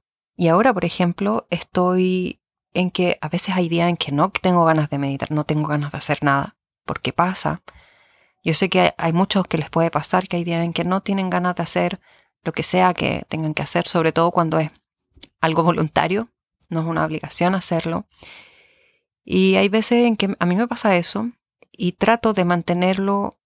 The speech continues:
por cinco o diez minutos. Y digo, "Ya voy a hacer esta práctica diez minutos".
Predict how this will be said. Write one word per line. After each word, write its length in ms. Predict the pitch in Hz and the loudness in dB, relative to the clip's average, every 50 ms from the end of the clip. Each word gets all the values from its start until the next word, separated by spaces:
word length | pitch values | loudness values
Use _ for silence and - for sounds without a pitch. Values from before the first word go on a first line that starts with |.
| _ _ _ _ _ _ _ _ _ _ _ _ _ _ _ _ - | _ _ _ _ _ _ _ _ _ _ _ _ _ _ _ _ -6
por 140 | - 180 - | -4 0 2
cinco 320 | - 202 196 185 - 185 | 2 2 2 2 0 0
o 20 | |
diez 140 | 175 170 165 | 0 2 0
minutos. 360 | 165 165 156 156 175 - 175 | 0 0 -2 -2 -4 -4 -4
Y 40 | 156 | -6
digo, 120 | 151 - - | -4 -4 -2
"Ya 220 | - - 165 175 | 0 2 2 2
voy 160 | 175 175 180 | 2 0 0
a 40 | 175 | 0
hacer 180 | - - 180 175 | 0 0 -2 -2
esta 220 | 170 - - 170 | -2 -2 -2 -2
práctica 420 | 170 170 165 - - 170 170 170 | 0 0 -2 -2 -2 -2 0 0
diez 180 | 170 165 160 160 | 2 0 0 0
minutos". 420 | 160 160 156 - - - - - | 0 -2 -2 -4 -6 -10 -14 -20